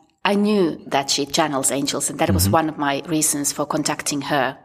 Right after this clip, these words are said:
Speaker 1: And she was, uh, she want-, also wanted her husband to be in the interview, so I interviewed the, the, the two of them. Before we started the interview, she said to me, we had a cup of coffee, I was at her, at their house, home,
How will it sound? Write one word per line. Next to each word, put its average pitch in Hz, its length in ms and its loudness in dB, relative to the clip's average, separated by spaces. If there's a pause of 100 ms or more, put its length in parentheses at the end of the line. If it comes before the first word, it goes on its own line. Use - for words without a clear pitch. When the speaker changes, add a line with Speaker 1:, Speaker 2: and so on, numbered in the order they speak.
(500)
Speaker 1:
And 151 140 -2
she 208 140 4
was, 180 260 2
uh, 147 200 2
she 180 120 4
want-, 170 200 2
also 185 260 2
wanted 175 320 0
her 185 180 2
husband 190 540 -2
to 170 80 -4
be 160 220 2
in 147 100 -2
the 160 160 0
interview, 147 400 -4
so 160 220 0
I 160 80 2
interviewed 170 380 -2
the, - 60 -8 (160)
the, - 240 -2
the 156 120 -6
two - 240 0
of - 100 0
them. 117 180 -8 (680)
Before 240 340 4
we 254 100 2
started 240 500 2
the 160 100 -2
interview, 160 340 -4 (1500)
she - 140 0
said 208 240 4
to 185 100 0
me, 165 160 2
we 170 100 4
had 185 100 2
a - 20 -2
cup 185 140 0
of - 200 -2
coffee, 185 360 -2 (100)
I 151 60 0
was 151 120 -6
at 147 120 -10
her, 147 140 -4 (100)
at 170 140 -8
their 151 100 0
house, 196 460 0 (220)
home, 220 280 -2